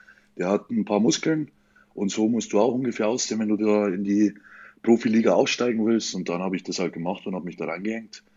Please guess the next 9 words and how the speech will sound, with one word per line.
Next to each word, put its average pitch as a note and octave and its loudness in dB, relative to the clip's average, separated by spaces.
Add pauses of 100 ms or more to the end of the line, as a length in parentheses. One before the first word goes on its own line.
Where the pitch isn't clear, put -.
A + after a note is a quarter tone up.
(440)
Und F2+ -8
dann F2 -4
hat F#2+ -4
sich F2 -6
eins F2 -6
zum F2+ -8
anderen G2 -6
ergeben. D2+ -10 (320)
<laughs> - -10